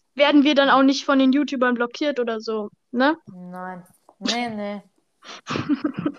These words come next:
Speaker 2: Genau,
Speaker 1: Nee, Spaß.
Speaker 2: genau.
Speaker 1: Spaß natürlich. So, worüber reden wir heute, Niklas?
Speaker 2: Also, ähm, ich hab mich heute richtig vorbereitet, will ich nur kurz dazu sagen.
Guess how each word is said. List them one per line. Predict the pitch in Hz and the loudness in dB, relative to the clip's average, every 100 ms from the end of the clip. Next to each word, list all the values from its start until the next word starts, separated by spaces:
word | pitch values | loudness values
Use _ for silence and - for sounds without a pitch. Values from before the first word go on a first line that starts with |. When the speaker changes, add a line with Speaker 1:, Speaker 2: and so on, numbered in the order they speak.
| _ | _
Speaker 2:
Genau, | 349 349 403 359 | -10 0 0 2
Speaker 1:
Nee, | 262 277 | 2 2
Spaß. | - - 233 175 | 0 -2 -2 -2
Speaker 2:
genau. | 170 175 180 - | -4 -6 -6 -10
Speaker 1:
Spaß | - - 240 240 | -14 -2 0 0
natürlich. | 254 247 254 262 262 _ - - - - | -6 -4 -4 -2 -8 _ -10 -6 -4 -2
So, | 269 339 311 262 | 4 6 6 6
worüber | 381 381 349 294 | 6 6 4 4
reden | 349 370 320 | 4 4 4
wir | 277 226 | 4 4
heute, | 233 233 247 233 | 0 0 0 -2
Niklas? | 220 233 214 208 - _ _ - - _ - - - _ _ - | -2 0 0 -2 -12 _ _ -20 -20 _ -20 -20 -20 _ _ 0
Speaker 2:
Also, | 214 214 254 247 240 - | 2 2 2 2 0 0
ähm, | 214 214 214 214 | 0 0 0 -4
ich | 220 220 | -6 0
hab | 330 330 | 0 0
mich | 320 254 | -6 -4
heute | 285 285 269 | -4 -2 -6
richtig | 302 330 | -4 -8
vorbereitet, | - 294 240 208 196 233 254 | -2 -2 -2 -6 -6 -6 -12
will | 202 214 | -12 -14
ich | 208 | -12
nur | 208 | -18
kurz | - 196 | -18 -18
dazu | 196 _ 202 | -18 _ -8
sagen. | 208 240 | -6 -6